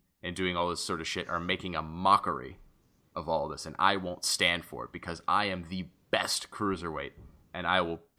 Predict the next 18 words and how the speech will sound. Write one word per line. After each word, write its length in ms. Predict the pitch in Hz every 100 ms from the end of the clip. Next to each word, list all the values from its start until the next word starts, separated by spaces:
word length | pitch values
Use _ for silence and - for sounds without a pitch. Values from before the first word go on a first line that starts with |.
| -
get 180 | 107 107
the 80 |
title 280 | 98 95 92
back 240 | 87 87 -
and 140 | 80
prove 300 | - 113 101
it 80 | 92
and 200 | 87 82
bring 220 | 90 92
legitimacy 540 | 85 82 92 87 - 80
back 360 | - 92 92
to 100 | -
the 80 | 92
division. 460 | 85 76 87 80 82
Like, 200 | 85 - _ -
that's 200 | 156 -
kind 300 | - 135 117
of 200 | 104